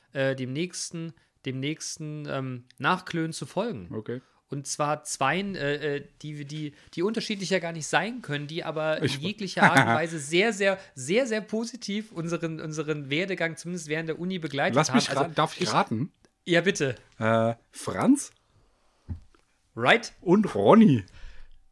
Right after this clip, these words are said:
Speaker 1: <laughs> Ja, auch, ich meinte aber, ich,
Speaker 2: Oder
Speaker 1: ja,
Speaker 2: Kirby.
Speaker 1: okay.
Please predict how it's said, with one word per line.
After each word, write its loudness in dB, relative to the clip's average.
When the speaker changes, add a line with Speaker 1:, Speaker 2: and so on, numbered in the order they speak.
Speaker 1:
<laughs> 8
Ja, 12
auch, 10
ich 2
meinte 6
aber, 2
ich, 2
Speaker 2:
Oder 12
Speaker 1:
ja, 4
Speaker 2:
Kirby. 12
Speaker 1:
okay. -4